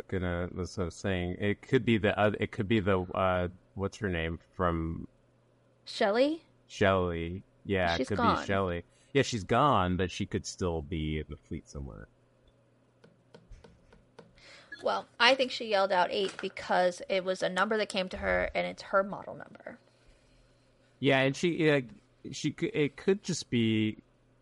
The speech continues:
Speaker 1: like, that's the number, technically, that's the number of models of Cylons that were created
Speaker 2: Mm-hmm.
Speaker 1: total.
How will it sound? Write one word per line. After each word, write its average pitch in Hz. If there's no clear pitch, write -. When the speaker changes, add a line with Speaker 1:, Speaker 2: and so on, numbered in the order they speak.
Speaker 1:
like, 92
that's 98
the 104
number, 92
technically, 123
that's 98
the 107
number 92
of 85
models 85
of 76
Cylons 82
that 90
were 82
created 90
Speaker 2:
Mm-hmm. 233
Speaker 1:
total. 78